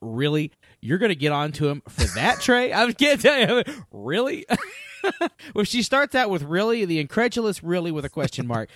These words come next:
<laughs> you know that it's something that you do worse than they do.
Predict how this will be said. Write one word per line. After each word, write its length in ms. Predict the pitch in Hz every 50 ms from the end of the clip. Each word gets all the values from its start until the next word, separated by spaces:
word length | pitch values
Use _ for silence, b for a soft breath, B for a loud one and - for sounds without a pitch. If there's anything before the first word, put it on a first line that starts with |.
| - -
<laughs> 120 | - _
you 220 | - 170 220 240 226
know 580 | 214 214 214 202 180 160 139 131 131 131 139
that 140 | 139 160 151
it's 160 | 147 147 147
something 240 | - 175 165 131 143
that 120 | 135 127 110
you 180 | 139 147 139 127
do 200 | 135 135 131 117
worse 220 | 113 123 123 -
than 160 | - 123 110
they 140 | 107 104 107
do. 220 | 98 95 92 101